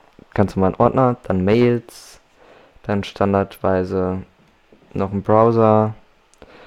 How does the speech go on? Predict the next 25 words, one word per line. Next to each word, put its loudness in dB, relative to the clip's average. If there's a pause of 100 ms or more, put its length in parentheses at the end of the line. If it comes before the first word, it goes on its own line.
(300)
dann 0
DaVinci -2
Resolve, -2
das -8
ist -20
mein -2
Schnittprogramm, -2 (1200)
und 2
ganz 4
zum -4
Schluss -8
dann 0 (140)
Audacity. -4 (1800)
Generell 4
habe 8
ich -8
meinen 0
ganzen 0
Desktop -2
eigentlich -2 (100)
recht -6
aufgeräumt 0
geordnet, -2 (800)
schön 2
nach -2